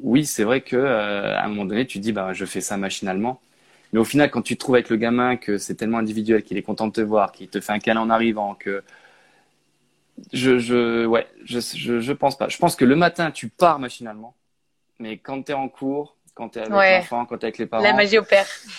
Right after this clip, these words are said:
Speaker 1: je, je pense, ouais, je pense que en fait, euh, non, t'es plus, t'es plus fatigué, euh, t'as, voilà, t'es, t'es debout, t'es content d'être là. Et par contre, là où tu as raison avec la fatigue, c'est que moi, à un moment donné, j'en avais tellement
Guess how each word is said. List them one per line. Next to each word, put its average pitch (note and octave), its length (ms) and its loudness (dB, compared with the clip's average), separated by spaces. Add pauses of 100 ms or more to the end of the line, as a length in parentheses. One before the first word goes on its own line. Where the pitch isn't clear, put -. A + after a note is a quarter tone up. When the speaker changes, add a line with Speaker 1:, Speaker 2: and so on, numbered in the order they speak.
(140)
Speaker 1:
je, A#2 220 0
je B2 140 2
pense, D3 380 2
ouais, C3+ 240 4
je A#2 100 -8
pense C#3 280 -6
que - 140 -6
en A2+ 140 -4
fait, B2 360 -4
euh, G2+ 460 -6
non, A#2 240 -6
t'es - 140 -16
plus, G2 500 -10
t'es G2 100 -8
plus G2+ 140 -12
fatigué, A#2+ 960 2
euh, G2+ 460 -4
t'as, F#2 360 -6
voilà, F#2 300 -6
t'es, F2+ 420 -12
t'es G2 100 -10
debout, G2+ 300 -10
t'es G#2 120 -14
content F#2 300 -14
d'être F2+ 200 -18
là. G#2+ 260 0 (520)
Et G2 240 2
par G#2 240 0
contre, C3 220 -2
là B2 100 6
où A#2 160 0
tu A2 220 -8
as F#2+ 60 -4
raison A2 360 -6
avec G2+ 140 -8
la F#2+ 100 -10
fatigue, B2+ 320 -8
c'est G2 120 -12
que G#2+ 100 -10
moi, G#2 80 -4
à - 20 -4
un - 40 -6
moment F#2+ 80 -8
donné, G2+ 160 -14
j'en G2 120 -16
avais F#2 160 -14
tellement G2 320 -14